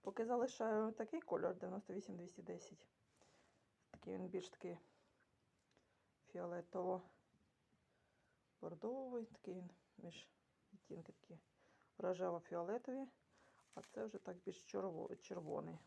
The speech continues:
Ну, я сподіваюся, що ось така гама буде. Дякую за ваш просмотр на моєму каналі. Заходьте, запитуйте. Завжди рада вас бачити на своєму каналі.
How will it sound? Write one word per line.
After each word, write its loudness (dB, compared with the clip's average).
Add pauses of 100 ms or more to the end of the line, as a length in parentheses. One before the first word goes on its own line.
Ну, -12
я -4
сподіваюся, -6
що -8
ось -14
така -8
гама -4
буде. -14 (1040)
Дякую 12
за 8 (380)
ваш 6
просмотр 2
на 6
моєму 6
каналі. 10 (240)
Заходьте, 4
запитуйте. 4 (2000)
Завжди 4
рада 8
вас 6
бачити 0
на -4
своєму -4
каналі. 4